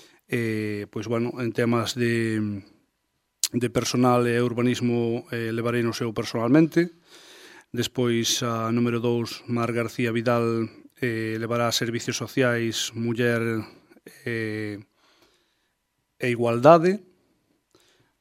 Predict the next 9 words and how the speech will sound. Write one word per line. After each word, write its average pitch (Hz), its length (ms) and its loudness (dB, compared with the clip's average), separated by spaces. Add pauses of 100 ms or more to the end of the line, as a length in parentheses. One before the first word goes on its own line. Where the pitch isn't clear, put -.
(120)
O 131 160 6
número 131 240 8
tres, 127 720 2 (160)
que 117 80 -4
é 113 560 -4
Iván, 135 560 4 (240)
pois 107 160 -6
levará 117 720 -2
deportes, 120 880 2